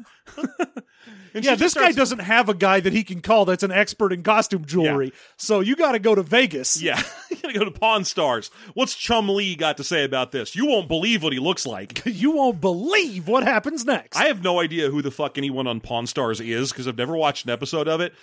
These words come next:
Speaker 1: But ba-, back before my, I got, there was a brief period where my ad block wasn't working right, and I just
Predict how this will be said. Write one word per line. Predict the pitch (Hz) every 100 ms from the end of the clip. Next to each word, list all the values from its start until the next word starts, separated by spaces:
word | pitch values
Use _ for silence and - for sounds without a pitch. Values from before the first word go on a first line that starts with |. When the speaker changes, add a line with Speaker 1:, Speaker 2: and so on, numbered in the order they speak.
| - _
Speaker 1:
But | 175 151 - 143 147
ba-, | 180 185
back | 170 185
before | 226 220
my, | 175 160
I | 156
got, | 156 160 147
there | 165
was | 151
a |
brief | 131 190 -
period | 202
where | 156
my | 143 160
ad | 160 143
block | 127 120
wasn't | 139 123 123
working | 120 120
right, | 120 123 127
and | 139
I | 131
just | 131 147 -